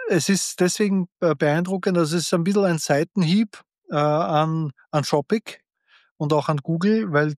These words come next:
die hier, ähm, ich weiß nicht, ob sie mitgemacht haben oder ob sie, äh, nicht gut abgeschnitten haben. Also ich, ich, ich konnte es jetzt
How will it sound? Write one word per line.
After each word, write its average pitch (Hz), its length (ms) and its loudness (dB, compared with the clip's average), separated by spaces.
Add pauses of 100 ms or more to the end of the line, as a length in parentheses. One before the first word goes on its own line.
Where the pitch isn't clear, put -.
die 180 280 2
hier, 160 840 0
ähm, 165 100 -6
ich 151 120 -12
weiß 151 160 0
nicht, 180 100 0
ob 151 80 -4
sie - 100 -6
mitgemacht 165 520 0
haben 165 280 0
oder 160 420 2 (520)
ob 139 140 -6
sie, 156 260 2
äh, 170 540 0 (180)
nicht 160 580 -8
gut 147 180 -2
abgeschnitten 170 600 -2
haben. 165 240 0
Also 151 140 -2
ich, - 220 -4
ich, 160 220 -16
ich 175 200 -20
konnte 147 320 -2
es 147 200 0
jetzt - 420 -6